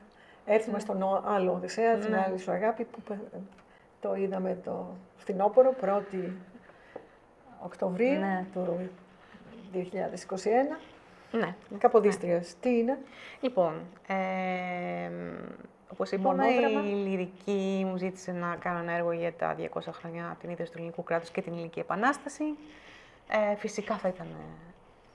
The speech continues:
Speaker 2: θα είχε να κάνει με τον Καποδίστρια, για μένα δεν υπήρχε άλλου είδους, ε, επιλογή. Ήτανε μια ανάγκη για μένα να το κάνω. Ο Καποδίστριας είναι ένα τεράστιο θέμα και φυσικά με τη βοήθειά σου διαλέξαμε τις ερωτικές επιστολές και το, αυτό το,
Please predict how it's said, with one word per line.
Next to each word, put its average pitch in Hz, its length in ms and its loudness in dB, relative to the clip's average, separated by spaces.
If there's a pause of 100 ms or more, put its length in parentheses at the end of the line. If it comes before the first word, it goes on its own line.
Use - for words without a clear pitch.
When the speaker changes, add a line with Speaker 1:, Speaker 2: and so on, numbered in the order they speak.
(140)
Speaker 2:
θα 180 60 -2
είχε 175 160 -4
να 175 60 -6
κάνει 165 200 -4
με 165 80 -8
τον 147 80 -6
Καποδίστρια, 165 480 -8
για 170 100 -8
μένα 165 140 -10
δεν 165 140 -8
υπήρχε 160 460 -4 (840)
άλλου 170 260 -4
είδους, 165 380 -6 (220)
ε, 170 260 -4
επιλογή. 175 720 -6 (200)
Ήτανε 190 260 -6
μια 190 200 -4
ανάγκη 185 480 4
για 156 160 0
μένα 151 280 -4
να 160 140 -8
το 151 140 -4
κάνω. 160 360 -4 (380)
Ο 208 80 2
Καποδίστριας 202 600 2
είναι 175 140 -4
ένα 170 80 -6
τεράστιο 165 380 -2
θέμα 349 320 -2 (1400)
και 226 140 -6
φυσικά 277 560 -2 (440)
με 220 120 -4
τη 208 60 -4
βοήθειά 185 480 0
σου - 140 -10 (120)
διαλέξαμε 202 560 -2
τις 214 180 -4
ερωτικές 185 420 -2
επιστολές 185 560 -2
και 190 100 -4
το, 185 60 -2
αυτό 180 180 -10
το, 180 100 -10